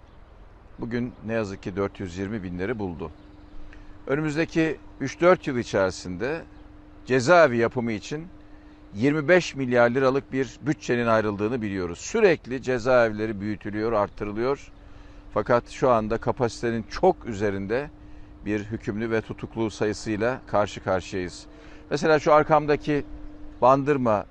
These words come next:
cezaevi, birkaç yerleşkeden bir tanesi bu. Buranın normalde kapasitesi yedi yüz, yedi yüz elli civarında. Fakat zaman zaman bin yedi yüz, zaman zaman bin sekiz yüzleri bulan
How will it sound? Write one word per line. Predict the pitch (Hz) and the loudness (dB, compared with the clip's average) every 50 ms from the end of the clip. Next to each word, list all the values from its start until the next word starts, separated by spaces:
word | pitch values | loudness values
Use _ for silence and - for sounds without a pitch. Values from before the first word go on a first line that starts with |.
| - - | -14 -4
cezaevi, | - 117 117 104 120 131 120 110 101 90 95 110 143 165 - - - - - - - - - - - - | 0 0 2 4 6 6 6 6 6 4 0 -4 -6 -8 -12 -18 -20 -20 -20 -20 -20 -20 -20 -20 -14 -12
birkaç | - - 147 135 123 - | -2 2 2 2 2 2
yerleşkeden | 117 110 107 110 107 104 - - 107 98 104 104 107 | 2 2 2 2 0 -2 -2 -2 0 0 0 0 -2
bir | 120 | -4
tanesi | - - 110 98 92 90 87 - - 87 90 | -4 -2 -2 -2 -2 -4 -6 -8 -8 -10 -10
bu. | 120 147 160 - - - - - - - - - - - | -10 -10 -12 -16 -20 -20 -20 -20 -20 -20 -20 -20 -14 -2
Buranın | - 175 220 226 196 143 123 123 | 2 4 6 6 6 4 2 6
normalde | 127 139 160 175 160 139 123 110 | 6 6 8 8 6 6 6 4
kapasitesi | 101 - 127 113 - 139 131 - - - 123 110 - - 156 | 2 2 0 0 2 0 -2 -2 -2 -4 -4 -4 -4 -4 -4
yedi | 160 147 117 127 135 117 123 | -4 -2 0 0 2 2 0
yüz, | 143 151 131 117 | -2 -2 -2 -2
yedi | 123 117 113 | -2 -2 0
yüz | 123 113 101 | -2 -2 0
elli | 117 117 110 113 92 | 0 -2 -2 -4 -4
civarında. | 95 101 92 92 87 87 85 82 80 80 82 82 - - - - - - - - - - - - - - - - - | -4 0 0 2 0 0 -2 -4 -6 -8 -8 -10 -12 -18 -20 -18 -18 -18 -18 -18 -20 -20 -20 -20 -20 -20 -20 -20 -4
Fakat | - 127 120 - 139 135 - | -4 -2 2 2 2 2 2
zaman | - 131 127 139 143 143 | 0 0 2 4 4 2
zaman | 139 117 120 113 123 127 127 120 107 | 2 2 0 2 2 0 0 -2 -2
bin | 117 | -2
yedi | 117 120 120 120 107 | -2 -2 -2 -2 -4
yüz, | 113 113 127 123 107 | -4 -4 -4 -4 -4
zaman | 117 113 113 120 117 | -2 -2 0 0 0
zaman | 110 104 110 117 120 113 104 | 0 0 -2 -2 -2 -2 -2
bin | 113 113 | -4 -4
sekiz | - - 123 113 - 135 127 | -2 -2 -4 -4 -2 -6 -6
yüzleri | 127 120 101 98 101 90 92 87 | -6 -6 -4 -4 -4 -4 -4 -4
bulan | 101 110 107 98 107 123 | 0 0 2 2 0 0